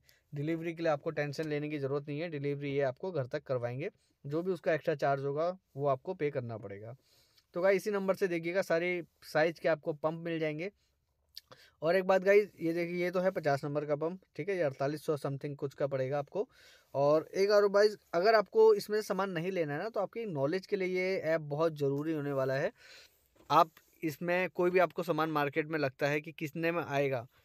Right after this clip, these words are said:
तो आप इसमें जाके चेक कर सकते हो, ठीक है। तो आपको पता लग जाएगा एक्चुअल में वो सामान आता कितने का है। अभी मैं देखिए एक ऑर्डर प्लेस करके दिखा देता हूँ आपको।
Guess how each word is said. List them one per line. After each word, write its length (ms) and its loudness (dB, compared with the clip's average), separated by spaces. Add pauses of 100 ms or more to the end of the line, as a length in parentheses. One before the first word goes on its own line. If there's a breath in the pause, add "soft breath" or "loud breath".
तो 60 0
आप 120 -2
इसमें 260 -4
जाके 220 0
चेक 260 -2
कर 140 -2
सकते 320 -8
हो, 220 -10 (100)
ठीक 140 -4
है। 100 0 (300 soft breath)
तो 60 -4
आपको 220 -2
पता 260 -2
लग 180 0
जाएगा 260 2
एक्चुअल 280 -2
में 60 -4
वो 80 -2
सामान 360 -4
आता 240 -2
कितने 300 -8
का 80 -8
है। 100 -10 (320 soft breath)
अभी 160 -6
मैं 100 -6
देखिए 240 0
एक 80 -4
ऑर्डर 220 0
प्लेस 240 -2
करके 260 -2
दिखा 240 0
देता 220 -4
हूँ 80 -2
आपको। 320 -8